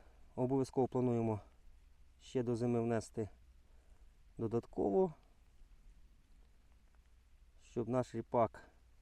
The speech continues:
мав кращий захист для перезимівлі. Звісно ж, без ріст регуляції також нас не обійдеться.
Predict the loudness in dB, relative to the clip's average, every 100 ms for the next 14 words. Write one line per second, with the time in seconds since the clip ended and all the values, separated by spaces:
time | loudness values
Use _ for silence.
0 | -20 -20 -20 -20 -20 -20 -20 -20 -20 -20
1 | -20 -20 -20 -20 -14 0 6 6 6 -2
2 | -16 -20 -20 -20 -20 -20 -20 -20 -20 -20
3 | -20 -20 -14 -6 2 2 2 4 6 6
4 | 4 -2 -14 -18 -20 -20 -20 -20 -16 -8
5 | -4 -2 -2 -2 -2 0 0 0 -2 -6
6 | -14 -20 -18 -18 -18 -18 -18 -16 -18 -18
7 | -20 -20 -20 -20 -20 -20 -20 -20 -20 -20
8 | -6 -4 0 -2 -2 -6 -8 -20 -20 -20
9 | -20 -20 -20 -20 -20 -20 -14 -6 -2 -2
10 | -4 -6 -6 -6 -6 -2 -2 -2 -6 -6
11 | -6 -6 -8 -6 -8 -8 -14 -20 -20 -20
12 | -20 -20 -20 -20 -20 -20 -14 -6 -4 -4
13 | -4 0 0 0 -4